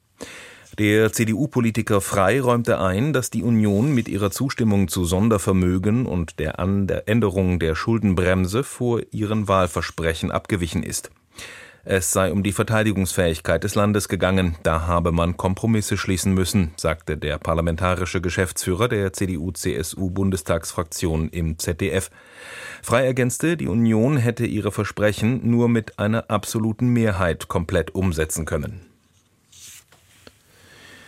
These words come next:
Wenige Stunden vor dem E-U-Sondergipfel in Brüssel hat E-U-Ratspräsident Costa Unionskanzlerkandidaten Merz empfangen.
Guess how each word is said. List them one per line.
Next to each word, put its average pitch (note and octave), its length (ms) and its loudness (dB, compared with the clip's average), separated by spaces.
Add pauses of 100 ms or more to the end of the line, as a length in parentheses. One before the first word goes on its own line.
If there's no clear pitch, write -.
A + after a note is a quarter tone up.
(920)
Wenige C3+ 300 0
Stunden C#3+ 460 0
vor B2+ 340 0
dem A#2 280 2
E-U-Sondergipfel A2+ 880 0
in G#2 140 2
Brüssel G2+ 500 2
hat F#2 340 -2
E-U-Ratspräsident G2 1080 0
Costa G#2 480 0
Unionskanzlerkandidaten G#2 1500 0
Merz F#2+ 380 0
empfangen. D#2+ 500 -2